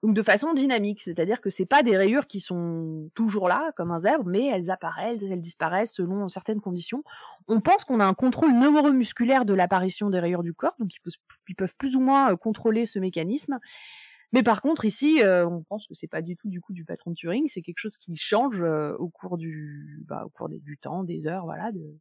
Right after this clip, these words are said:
de l'envie, on va dire, du céphalopode. Et, euh, ça reste assez mystérieux comme mécanisme. On connaît assez peu le mécanisme, euh,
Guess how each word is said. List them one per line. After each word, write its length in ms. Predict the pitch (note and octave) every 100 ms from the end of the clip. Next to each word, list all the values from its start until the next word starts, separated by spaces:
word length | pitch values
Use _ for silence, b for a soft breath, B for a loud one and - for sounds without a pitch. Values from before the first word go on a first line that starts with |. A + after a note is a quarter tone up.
| -
de 160 | D#3+
l'envie, 400 | F#3 G3+ G#3 A#3 F4
on 60 | G#3+
va 100 | F3+
dire, 160 | A3+
du 100 | G#3+
céphalopode. 560 | F3+ F3+ E3 E3 B3+ D4+ - B B B B B -
Et, 280 | A#3+ D4+ -
euh, 320 | G3 F#3+ F3+
ça 160 | F3 F3
reste 200 | F#3 -
assez 200 | G3+ C#4
mystérieux 420 | B3+ - F3+ G#3
comme 140 | A3+ F3
mécanisme. 480 | E3 D#3+ G3 -
On 60 | D#3+
connaît 240 | E3+ F3+ -
assez 260 | A#3+ G#3+
peu 140 | - B3
le 100 | F#3+
mécanisme, 580 | F3 E3+ F3+ B3+ -
euh, 160 | E3